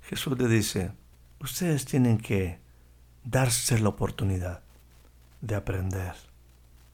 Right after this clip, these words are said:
del Padre". Estimado amigo, estimada amiga, aprendamos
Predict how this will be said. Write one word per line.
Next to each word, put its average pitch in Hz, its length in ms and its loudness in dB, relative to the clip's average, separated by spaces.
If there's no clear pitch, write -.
del 101 220 0
Padre". - 720 0
Estimado 120 440 2
amigo, 143 760 4
estimada 110 480 0
amiga, 98 440 0
aprendamos 95 1200 0